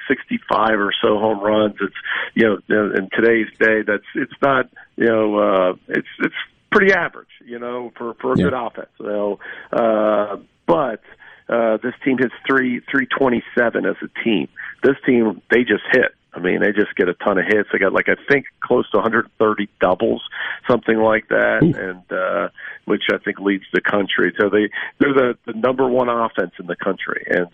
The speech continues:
Speaker 1: so, uh, you know, we're gonna have our hands full, you know, uh, you know, on the other side of the field, on the mound and defensively. So their pitching, uh, I think is solid. Uh, I think their defense is, is, is, is average, but I think the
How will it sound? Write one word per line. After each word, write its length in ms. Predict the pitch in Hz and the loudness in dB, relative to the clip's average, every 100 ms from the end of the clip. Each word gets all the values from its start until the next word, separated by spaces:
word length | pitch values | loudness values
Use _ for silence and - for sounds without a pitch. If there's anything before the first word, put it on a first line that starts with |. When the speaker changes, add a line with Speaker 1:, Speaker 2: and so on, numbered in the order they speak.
| - | 0
Speaker 1:
so, 400 | 98 92 90 87 | 2 4 2 2
uh, 440 | 87 87 87 85 - - | 4 4 4 2 -2 -4
you 80 | 101 | 0
know, 280 | 92 87 87 - | 2 2 0 -2
we're 120 | 104 | 0
gonna 160 | 98 | 0
have 100 | 95 | 0
our 80 | 92 | 2
hands 240 | 92 95 - | 0 0 -2
full, 220 | 95 80 - _ | -2 -2 -4 _
you 100 | - | 0
know, 240 | 87 85 85 | 0 2 2
uh, 400 | 85 - - 85 | 2 0 -2 0
you 80 | |
know, 120 | 87 87 | 2 2
on 100 | 82 | 2
the 120 | 85 | 0
other 160 | 85 80 | 0 0
side 220 | 95 85 | 2 2
of 80 | 78 | -2
the 160 | - 98 | -2 2
field, 220 | 87 87 | 2 2
on 180 | 85 82 | 0 0
the 60 | |
mound 380 | 80 87 87 85 | 0 2 2 0
and 100 | 82 - | -4 -8
defensively. 720 | 85 - 87 - 78 67 65 - | -10 -2 -2 0 -4 -2 -2 2
So 120 | - - - - | 2 2 -2 2
their 100 | 113 | 2
pitching, 520 | - 165 - 156 147 - - - | 2 0 0 -4 -4 -8 -16 -6
uh, 360 | 127 123 120 117 | -2 0 0 0
I 20 | - | -2
think 160 | 131 | -4
is 80 | 107 - | -4 -4
solid. 460 | 135 131 151 151 - _ _ | 0 2 2 0 -6 _ _
Uh, 560 | 123 110 110 110 107 98 | 0 2 2 2 2 0
I 60 | 98 | 0
think 180 | 117 107 | -2 -2
their 80 | 101 | -2
defense 560 | 98 113 - 120 117 - | 0 0 2 0 0 -4
is, 180 | 98 90 - | -8 -8 -4
is, 220 | 95 87 - | -2 -2 -2
is, 260 | - 87 - | 0 0 0
is 160 | 98 98 | 2 4
average, 520 | 107 110 - 107 - | 2 2 0 -4 -2
but 140 | 101 95 | -2 -2
I 40 | - | 0
think 160 | |
the 80 | 101 | -4